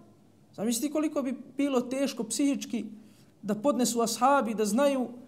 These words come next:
da je jedna toliko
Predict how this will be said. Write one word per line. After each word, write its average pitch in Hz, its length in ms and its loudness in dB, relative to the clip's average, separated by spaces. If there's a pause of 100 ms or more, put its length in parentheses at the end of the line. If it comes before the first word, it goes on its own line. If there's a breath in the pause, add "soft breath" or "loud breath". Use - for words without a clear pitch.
(500 loud breath)
da 208 220 6
je 240 440 4 (1900)
jedna 254 280 6
toliko 277 800 2